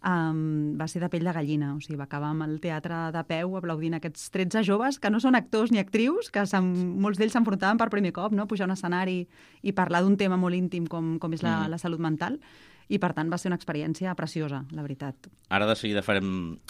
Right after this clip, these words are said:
Speaker 2: direm, tot el procés, eh? Com en qualsevol obra de teatre, anirem per ordre, anirem des de, des del naixement, des de la creació,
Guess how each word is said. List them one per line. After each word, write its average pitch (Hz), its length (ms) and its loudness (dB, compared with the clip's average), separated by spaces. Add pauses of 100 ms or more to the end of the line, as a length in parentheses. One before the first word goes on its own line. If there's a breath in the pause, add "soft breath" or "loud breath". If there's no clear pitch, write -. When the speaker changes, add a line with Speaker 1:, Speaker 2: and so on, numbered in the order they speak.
Speaker 2:
direm, 98 300 -2
tot 101 180 -4
el 107 400 2
procés, 104 400 -4
eh? 117 140 -2
Com 90 160 -8
en 82 640 -8
qualsevol 92 340 -6
obra 113 100 2
de 98 140 -4
teatre, 113 160 -2 (480)
anirem 95 260 -2
per 104 140 0
ordre, 80 220 -6
anirem 85 200 -8
des 87 200 -8
de, 80 240 -6 (520 soft breath)
des 76 140 -10
del 80 140 -6
naixement, 90 340 -4
des 92 160 -4
de 92 60 -2
la 92 100 0
creació, 117 560 -2